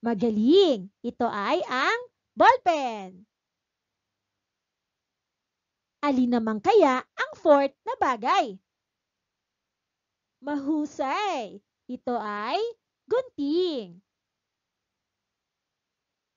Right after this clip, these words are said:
Ang eighth na bagay naman ay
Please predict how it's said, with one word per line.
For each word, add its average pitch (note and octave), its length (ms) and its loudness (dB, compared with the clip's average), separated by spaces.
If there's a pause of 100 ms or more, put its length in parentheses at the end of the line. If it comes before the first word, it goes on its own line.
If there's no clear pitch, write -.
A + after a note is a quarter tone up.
(1000)
Ang B3 320 0
eighth D4+ 380 4 (180)
na F4+ 160 0
bagay F#4 400 6
naman A#3+ 400 -10
ay A3+ 380 -4